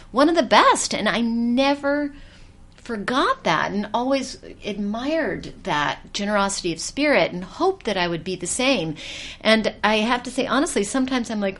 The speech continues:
"Oh, she's so good. <laughs> That girl, she's so good.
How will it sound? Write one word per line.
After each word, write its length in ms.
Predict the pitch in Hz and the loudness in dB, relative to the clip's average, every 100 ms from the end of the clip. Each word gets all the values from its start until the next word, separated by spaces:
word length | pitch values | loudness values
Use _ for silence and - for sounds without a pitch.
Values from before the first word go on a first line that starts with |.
| - | -4
"Oh, 480 | 381 392 392 285 - - 659 605 508 - - | 2 4 4 2 -4 -10 -4 -4 -4 -8 -6
she's 340 | - 339 - | -2 0 2
so 240 | 349 311 | 6 6
good. 80 | 269 | 8
<laughs> 580 | 302 339 370 381 339 - | 12 12 12 12 12 10
That 260 | 311 370 330 | 12 12 12
girl, 320 | 381 392 381 | 12 12 12
she's 260 | 359 427 381 | 12 4 2
so 320 | - 330 381 | 10 12 12
good. 640 | 311 359 370 311 277 - | 12 12 12 12 10 6